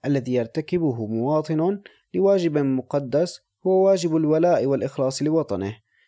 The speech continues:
ففي جرائم الخيانة إذن لا يكون الجاني إلا مواطنا سوريا، ولا تكون الضحية إلا الدولة السورية. أولا، يجب أن يكون الجاني سوريا.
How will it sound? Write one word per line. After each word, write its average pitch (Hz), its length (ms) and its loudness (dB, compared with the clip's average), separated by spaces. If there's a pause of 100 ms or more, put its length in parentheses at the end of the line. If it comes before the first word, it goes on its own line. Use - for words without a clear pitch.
(200)
ففي 139 220 -8
جرائم 117 440 0
الخيانة 156 520 -2
إذن 147 380 -2 (440)
لا 247 200 2
يكون 233 300 0
الجاني 214 540 0
إلا 208 220 2
مواطنا 196 520 0
سوريا، 180 640 -2 (160)
ولا 113 260 -2
تكون 113 360 -6
الضحية 170 580 -2 (340)
إلا 135 220 0
الدولة 110 440 -4
السورية. 147 680 -4 (1080)
أولا، 135 380 0 (600)
يجب 107 340 -4
أن 104 160 -4
يكون 156 360 -4
الجاني 165 500 0
سوريا. 113 600 -4